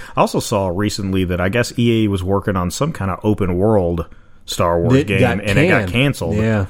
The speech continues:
Speaker 1: which is kind of a bummer.
Speaker 2: Really does. I mean, l-, so I, like, I saw a really good graphic, um, I, I mean, it must have been a couple weeks ago, but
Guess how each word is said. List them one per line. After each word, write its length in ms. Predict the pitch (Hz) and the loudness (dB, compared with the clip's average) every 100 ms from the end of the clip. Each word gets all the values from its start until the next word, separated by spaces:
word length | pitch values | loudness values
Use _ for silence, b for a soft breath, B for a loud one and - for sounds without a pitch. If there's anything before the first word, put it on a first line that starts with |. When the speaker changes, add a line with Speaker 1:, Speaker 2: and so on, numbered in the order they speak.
| b b - | b b -4
Speaker 1:
which 220 | 95 - | -2 0
is 140 | 90 | -2
kind 240 | - 95 87 | -2 -2 0
of 60 | |
a 40 | 82 | -2
bummer. 400 | 78 85 85 85 | 0 0 2 4
Speaker 2:
Really 260 | 131 196 131 | 4 6 4
does. 240 | 110 104 | 0 0
I 80 | 117 | 2
mean, 300 | 127 120 131 | 4 2 0
l-, 140 | 147 143 | 0 2
so 400 | - 139 131 - | 4 6 4 2
I, 140 | 117 120 - - - | -2 -2 -8 -16 -8
like, 380 | - 127 120 - - b b - | 0 2 2 0 -6 b b -4
I 80 | 131 | -2
saw 240 | 127 196 185 | 0 2 2
a 80 | |
really 320 | 123 123 139 135 | 4 6 6 6
good 220 | 127 110 | 4 2
graphic, 680 | 117 117 117 - 95 - - - | 2 2 0 0 -2 -4 -16 -4
um, 600 | 107 101 101 98 101 95 - - b b b b b b - | 0 2 2 2 0 -2 -6 -8 b b b b b b -12
I, 120 | - - - - - | -10 -6 -6 -6 -6
I 220 | - - | -6 -4
mean, 160 | 127 139 | 2 4
it 60 | |
must 180 | 151 185 | 4 2
have 40 | 151 | 2
been 80 | |
a 40 | 135 | 2
couple 240 | 135 120 | 2 2
weeks 240 | 113 120 - | 2 0 0
ago, 300 | 113 107 104 | 0 2 2
but 180 | 110 | 0